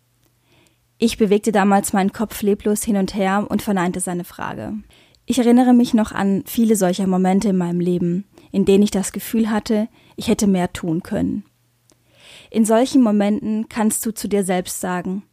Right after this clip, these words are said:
„Egal, lebe einfach weiter in der imaginären Welt der Möglichkeiten.“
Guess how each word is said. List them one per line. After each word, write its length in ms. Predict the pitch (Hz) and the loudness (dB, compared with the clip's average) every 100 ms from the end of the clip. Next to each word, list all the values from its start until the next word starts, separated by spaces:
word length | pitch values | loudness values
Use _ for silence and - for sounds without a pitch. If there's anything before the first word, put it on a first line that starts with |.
| _ _ _ - - - | _ _ _ -20 -14 -6
„Egal, 440 | 311 214 202 214 - _ - _ - | 0 2 2 -2 -6 _ -20 _ 0
lebe 280 | 240 240 - | 2 4 2
einfach 360 | 254 269 240 | 0 -2 -2
weiter 460 | 208 262 269 226 - | 0 0 0 -2 0
in 120 | 226 | 0
der 120 | 220 | 2
imaginären 680 | 233 233 226 220 190 180 190 | 2 2 2 0 2 2 0
Welt 400 | 165 180 - 214 | 0 -2 -4 -2
der 80 | 220 | 0
Möglichkeiten.“ 880 | 180 - 180 - 170 175 180 196 | 0 -4 -12 -10 -10 -8 -6 -6